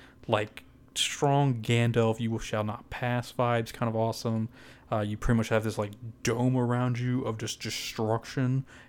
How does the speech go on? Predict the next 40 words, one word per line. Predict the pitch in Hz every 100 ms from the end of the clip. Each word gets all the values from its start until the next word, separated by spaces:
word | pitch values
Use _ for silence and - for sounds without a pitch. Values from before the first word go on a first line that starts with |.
| -
and, | 110
like, | 104 -
that | - 101 - - -
looks | 117 - - -
incredible. | - 117 - - - - -
I'm | - 107
so | - 113
excited | - -
for | -
that. | - - - - - - - - - -
Um, | 107 104
you | 110
had | 110
Titans | - 165 160 147
running | 127 135 131
around, | 131 127
they | 120
were | 110
smashing | - 147 135 -
everything. | 131 123 113 123 120 120
Like, | 117 110 -
they | 139
were | 156
just | 107 -
flying | - - 127 156 170
across | 139 131
the | -
screen. | - - 123 120 110
Like, | 107 107 -
I |
don't | 170
know | 175
if, | 143
like, | 123
we | 117
have | 120 113
an |
extended | 104 - - - 123 127 131
finisher | - 135 143 170
range | 160 165 170 170 -